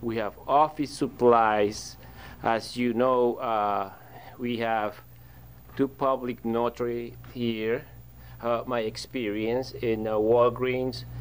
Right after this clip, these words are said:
and as a store manager and Office Max as a store manager,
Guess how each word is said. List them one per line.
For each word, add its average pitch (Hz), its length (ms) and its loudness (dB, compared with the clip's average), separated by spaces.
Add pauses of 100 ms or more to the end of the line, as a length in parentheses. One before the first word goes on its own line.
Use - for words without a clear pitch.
(360)
and 139 640 2
as - 220 -2
a 123 60 -4
store 123 240 -2
manager 113 680 2
and 123 400 2
Office 123 400 0
Max 120 400 0
as 107 60 -10
a 101 80 -8
store 113 240 -2
manager, 123 500 -2